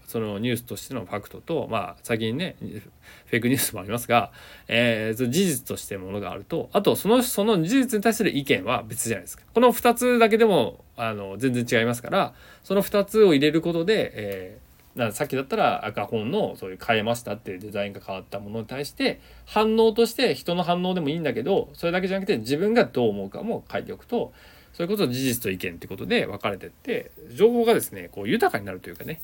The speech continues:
いろんな見方がそこに詰まってくる。だから、あの、えー、フラクタルじゃないですけど、フラクタル？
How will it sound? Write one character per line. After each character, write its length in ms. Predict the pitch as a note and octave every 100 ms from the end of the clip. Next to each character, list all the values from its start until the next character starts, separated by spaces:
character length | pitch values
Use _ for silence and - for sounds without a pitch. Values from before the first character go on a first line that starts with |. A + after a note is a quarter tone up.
| -
い 40 |
ろ 120 | C3+
ん 40 | F3+
な 80 | F#3+
見 100 | F#3
方 180 | G3
が 220 | G3+ G#3 C#3
そ 100 | -
こ 100 | E3+
に 180 | D#3
詰 280 | A#2 - C#3
ま 40 | C#3
っ 40 |
て 80 | -
く 100 | -
る。 120 | E2+ - - - -
だ 80 | E3
か 80 |
ら、 220 | D3 B2 A#2+
あ 40 |
の、 380 | A#2 A2 G#2+ -
え 380 | A#2 G#2 G#2 G2+
ー、 20 |
フ 100 | -
ラ 80 | E3+
ク 80 | -
タ 80 | A#2+
ル 80 | G#2
じ 60 |
ゃ 40 | G#2
な 60 |
い 20 | A#2+
で 40 |
す 100 | -
け 60 | F#2
ど、 60 |
フ 80 | -
ラ 80 | C3+
ク 60 |
タ 60 | -
ル？ 160 | -